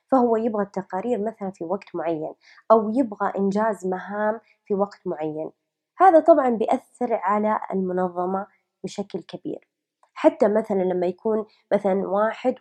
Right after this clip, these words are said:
وشريك معاه، تلاقي واحد من الشركاء عنده همة عالية، وأول ما يحصل أي مشكلة في، آه، العمل، تلاقيه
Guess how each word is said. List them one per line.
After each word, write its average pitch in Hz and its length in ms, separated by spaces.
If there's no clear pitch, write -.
وشريك 202 560
معاه، 151 320
تلاقي 220 300
واحد 208 280
من 190 180
الشركاء 185 640
عنده 202 240
همة 190 340
عالية، 196 680
وأول 190 460
ما 175 100
يحصل 185 420
أي 226 380
مشكلة 190 500
في، 190 320
آه، 180 260
العمل، 196 500
تلاقيه 185 300